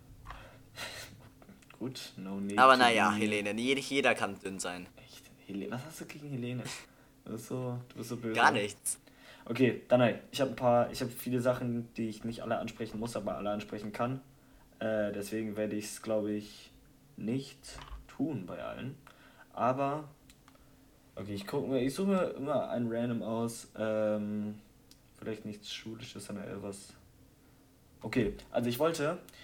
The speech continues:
Speaker 1: eben, Daniel hat mir erlaubt, die, äh, Anmoderation zu machen. Und ich hab erst, äh, wollte ich sagen, keine Ahnung, äh, wie geht's euch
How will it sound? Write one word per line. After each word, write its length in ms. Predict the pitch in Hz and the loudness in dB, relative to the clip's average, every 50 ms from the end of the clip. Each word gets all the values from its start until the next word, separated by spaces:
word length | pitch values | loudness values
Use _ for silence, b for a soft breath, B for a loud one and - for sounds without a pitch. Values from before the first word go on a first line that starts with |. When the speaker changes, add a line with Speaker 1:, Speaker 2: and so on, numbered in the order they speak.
| B B B B - | B B B B -6
Speaker 1:
eben, 300 | - 127 135 156 151 139 - | -4 -4 -2 -4 -6 -4 -4
Daniel 300 | - 113 117 113 110 - | -2 0 0 0 0 -2
hat 260 | - 117 110 - - | -4 -6 -6 -8 -8
mir 100 | 107 107 | -6 -4
erlaubt, 300 | 110 101 104 107 107 - | 0 0 0 0 0 -2
die, 60 | 104 | -8
äh, 540 | - - - - - 101 101 95 90 - - - - - - - - - - | -8 -8 -12 -12 -10 -8 -6 -6 -6 -8 -8 -10 -14 -20 -20 -20 -20 -16 -14
Anmoderation 960 | 104 - 107 107 107 107 104 101 - - - - - - - - - 98 98 - | -10 -8 -6 -4 -4 -4 -4 -4 -4 -6 -8 -10 -10 -8 -10 -8 -6 -6 -6 -6
zu 100 | - 95 | -6 -8
machen. 300 | 95 95 - 117 131 - B B B B B B B B B - | -8 -8 -8 -8 -10 -10 B B B B B B B B B -8
Und 140 | - 113 | -6 -6
ich 100 | 120 120 | -4 -4
hab 140 | 147 139 - - | -6 -6 -2 -2
erst, 280 | 127 302 320 - - | 0 0 -2 -2 -4
äh, 260 | - 87 104 143 143 | -4 -2 -2 -2 -2
wollte 140 | 147 151 143 143 | -2 -2 -4 -4
ich 40 | |
sagen, 500 | 139 143 139 135 131 135 131 131 127 123 127 | -2 0 0 0 0 0 0 0 -2 -4 -6
keine 160 | - 113 113 | -8 -6 -4
Ahnung, 300 | 117 117 110 101 98 - | -2 -2 -2 -4 -6 -8
äh, 340 | 87 98 101 98 98 92 - | -8 -6 -4 -4 -4 -4 -4
wie 100 | 101 101 | -4 -2
geht's 260 | 120 143 143 - - | -2 -2 -2 -4 -4
euch 520 | - 127 131 127 127 123 - - - - | -2 0 0 0 0 -2 -6 -10 -14 -16